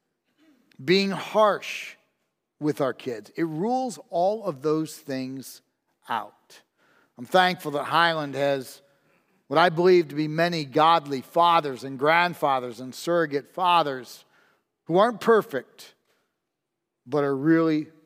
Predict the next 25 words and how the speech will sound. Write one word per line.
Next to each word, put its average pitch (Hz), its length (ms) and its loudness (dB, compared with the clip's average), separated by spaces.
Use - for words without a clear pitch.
really 143 380 0
good 127 320 -4
models 123 880 -4
for 131 100 -10
the 120 100 -6
rest 123 320 -4
of 104 120 -18
us. - 340 -20
I - 420 -12
want 208 140 2
to 190 120 4
illustrate 165 640 4
with 147 180 -2
a 139 60 -2
longitudinal 170 1040 0
study. 156 760 -4
It 139 60 -6
was 143 140 -4
published 190 680 2
in 147 400 -6
nineteen 160 480 -4
thirteen, - 420 -4
or 139 140 -8
nineteen, 160 800 -6
uh, 135 240 0